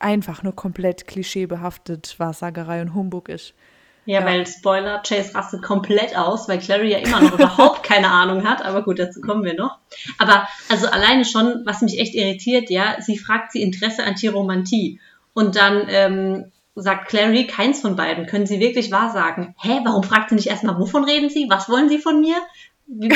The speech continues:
Speaker 2: warum weiß sie, was das ist?
Speaker 1: Ja, vielleicht ist Clary einfach, ja,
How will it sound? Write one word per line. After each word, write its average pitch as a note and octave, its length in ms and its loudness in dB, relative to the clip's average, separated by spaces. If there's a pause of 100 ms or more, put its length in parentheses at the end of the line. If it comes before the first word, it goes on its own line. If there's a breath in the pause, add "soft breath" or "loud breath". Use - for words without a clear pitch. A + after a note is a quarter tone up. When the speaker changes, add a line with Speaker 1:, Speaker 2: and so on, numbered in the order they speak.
Speaker 2:
warum B3 240 4
weiß C4 200 6
sie, A#3+ 100 4
was C4+ 160 4
das A#3+ 140 0
ist? E4+ 400 0 (1600 loud breath)
Speaker 1:
Ja, A3+ 500 -6 (440)
vielleicht - 280 -6
ist - 140 -10
Clary A3 280 0
einfach, G#3+ 340 -4 (120)
ja, G#3 500 -2